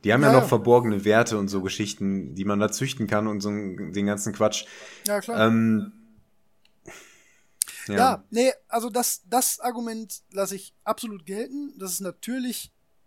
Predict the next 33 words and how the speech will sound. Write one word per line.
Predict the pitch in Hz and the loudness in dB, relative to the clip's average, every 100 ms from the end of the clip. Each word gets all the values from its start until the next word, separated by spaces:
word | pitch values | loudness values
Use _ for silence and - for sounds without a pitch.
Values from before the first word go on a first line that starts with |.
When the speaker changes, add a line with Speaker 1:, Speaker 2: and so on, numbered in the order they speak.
| - | -10
Speaker 2:
erstmal | 208 214 190 | -8 -6 -8
intuitiver | - 185 - 269 269 220 | -10 -12 -8 -6 -4 -4
und | 208 | -6
für | - 208 190 185 - _ _ _ _ _ _ _ _ | -8 -6 -4 -6 -12 _ _ _ _ _ _ _ _
den | 214 202 | -10 -8
S-, | 190 - _ - - - _ _ | -8 -10 _ -16 -16 -16 _ _
S-, | - - - - - _ - | -18 -12 -12 -12 -20 _ -12
keine | 185 170 | -8 -6
Ahnung, | 185 185 | -6 -8
wie | 160 | -10
alt | 185 208 - _ | -8 -8 -10 _
ein | - 180 | -10 -8
Kind | - 220 | -4 -6
ist, | - - | -4 -6
was | 185 | -6
ein | - 185 | -8 -8
Smartphone | 190 202 - 233 196 | -2 -2 2 4 6
mit | 247 - | 4 4
Pokémon | - 143 143 151 | 6 6 6 2
Speaker 1:
<laughs> | 180 | 2
Speaker 2:
Go | 220 247 | 2 4
jetzt | 233 254 | 2 2
hauptsächlich | 233 233 208 | 0 -4 -6
benutzt. | 233 240 - | -6 -6 -6
Ein | 202 | -6
Speaker 1:
Ja. | 190 185 196 - - | -4 -4 -10 -18 0
Speaker 2:
Achtjähriger, | 254 - - 240 254 226 233 226 - - - | 2 2 0 -4 -2 0 0 -2 -8 -20 -6
der | 214 | 0
durch | 202 190 | 0 0
die | 190 | -6
Gegend | 202 233 208 | -8 -8 -4
rennt | 220 220 - | -6 -6 -6
und | 202 202 196 - | -6 -6 -8 -14